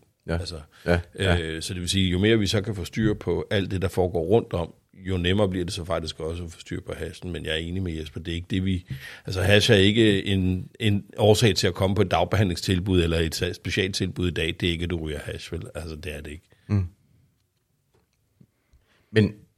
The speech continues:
Speaker 1: jeg tænker, at det er jo, altså, i, i dag, jeg ved godt, hash, det foregår mange steder, fordi man jo netop ikke kan sige,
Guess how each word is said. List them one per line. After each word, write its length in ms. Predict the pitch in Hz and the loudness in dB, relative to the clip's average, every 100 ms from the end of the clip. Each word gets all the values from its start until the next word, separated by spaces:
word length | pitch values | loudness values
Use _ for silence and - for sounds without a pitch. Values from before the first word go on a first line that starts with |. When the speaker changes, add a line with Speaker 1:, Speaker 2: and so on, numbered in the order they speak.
| - | 6
Speaker 1:
jeg 140 | 123 | 6
tænker, 240 | 143 117 107 | 8 8 6
at 120 | 101 | 4
det 60 | 98 | 4
er 60 | |
jo, 80 | 90 - - | 4 0 -6
altså, 220 | 98 - - - _ - _ _ _ _ _ _ _ _ _ | -2 -4 -6 -20 _ -20 _ _ _ _ _ _ _ _ _
i, 140 | 101 - | -6 -2
i 100 | 127 | 6
dag, 380 | 110 143 123 - - _ _ _ _ | 10 12 10 2 -20 _ _ _ _
jeg 120 | 110 | 10
ved 100 | 113 | 12
godt, 200 | 110 104 | 12 8
hash, 320 | 110 107 - - | 8 4 4 0
det 100 | 107 | 6
foregår 420 | 110 104 104 95 | 8 8 8 6
mange 280 | 95 82 110 | 8 6 4
steder, 340 | - 87 85 101 _ _ _ _ _ _ - | 4 4 4 2 _ _ _ _ _ _ 0
fordi 320 | 113 120 113 | 2 6 6
man 220 | 101 92 | 8 8
jo 100 | 92 | 8
netop 320 | 95 101 110 | 8 10 10
ikke 180 | 95 - | 6 4
kan 140 | - | 0
sige, 380 | 101 92 90 95 | 0 2 2 0